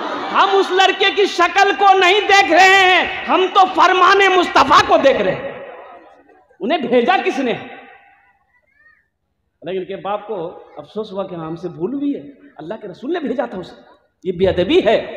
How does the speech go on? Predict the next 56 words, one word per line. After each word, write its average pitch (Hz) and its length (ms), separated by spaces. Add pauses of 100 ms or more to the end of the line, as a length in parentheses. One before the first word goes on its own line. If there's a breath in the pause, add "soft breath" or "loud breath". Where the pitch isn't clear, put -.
(220)
भागा - 260
भागा 247 240
अल्लाह 233 200
के 226 100
नबी 202 200
की 190 140
बारगाह 190 320
में 170 120
गया 160 160
कि, - 640
"या 240 80
रसूल 214 340
अल्लाह 196 280
सल्लल्लाहु 190 480
अलैहि 175 100
वसल्लम, 190 240
मेरे 190 180
माँ 185 200
बाप 180 200
आप 175 200
पर 170 80
कुर्बान, 175 680
मुझे 208 220
माफ़ 226 300
कर 233 140
दें। 247 160 (400)
या 233 120
रसूल 233 320
अल्लाह, 233 220
अ, - 500
भूल 190 300
से 196 380
मैंने 202 300
उनके 196 300
साथ 180 320
ये 180 160 (600)
पेश 190 260
आया 175 200
मैं।" 170 260 (320)
तो 185 60
अल्लाह 208 180
के 214 80
नबी 214 200
ने 214 60
इरशाद 196 220
फरमाया, 180 180
"तुम 208 120
तैयार 208 300
हो?" 196 60
कहा, 196 100
"या 196 140
रसूल 190 220
अल्लाह, 185 80
मैं 190 140
तैयार 196 280
हूँ, 220 120